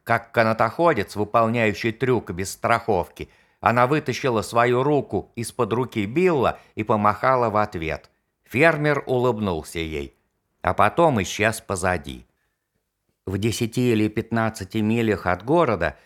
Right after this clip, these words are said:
Билл указал на сверкающий металлический предмет в небе впереди них. Мгновение спустя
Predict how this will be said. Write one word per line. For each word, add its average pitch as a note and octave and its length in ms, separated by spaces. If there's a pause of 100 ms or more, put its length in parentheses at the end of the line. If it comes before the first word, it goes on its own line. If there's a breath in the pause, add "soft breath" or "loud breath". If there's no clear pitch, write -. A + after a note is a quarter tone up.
(320 loud breath)
Билл C3+ 340
указал C3 560
на A#2+ 120
сверкающий C#3 760
металлический A#2+ 760
предмет B2 640
в E2 80
небе B2 520
впереди G2+ 540
них. E2+ 400 (560)
Мгновение G#2 680
спустя D#3+ 640